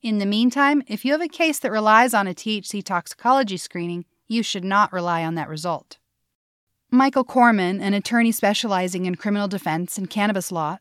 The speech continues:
said blood test evidence of T H C is commonly used to prosecute driving violations. He added, "I think that it's time to get a new lab, because the procedures and protocols that are being used here to measure cannabis blood tests,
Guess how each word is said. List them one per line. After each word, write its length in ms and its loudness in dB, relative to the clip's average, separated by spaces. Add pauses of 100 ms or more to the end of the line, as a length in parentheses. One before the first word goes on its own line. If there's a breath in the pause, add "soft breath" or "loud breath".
said 280 -4
blood 280 0
test 300 -2
evidence 360 2
of 140 -6
T 240 -4
H 220 -8
C 240 -6
is 160 -10
commonly 520 0
used 260 -6
to 60 -18
prosecute 560 -2
driving 380 -2
violations. 800 -4 (380)
He 120 0
added, 380 4 (420)
"I 160 2
think 260 -4
that 120 2
it's 160 -4
time 280 4
to 100 0
get 100 4
a 60 2
new 200 0
lab, 440 2 (260)
because 280 -2
the 80 0
procedures 680 0
and 100 0
protocols 600 0
that 100 -6
are 80 -2
being 300 -2
used 380 -2
here 160 -6
to 60 -6
measure 300 -2
cannabis 480 -4
blood 320 -2
tests, 460 -6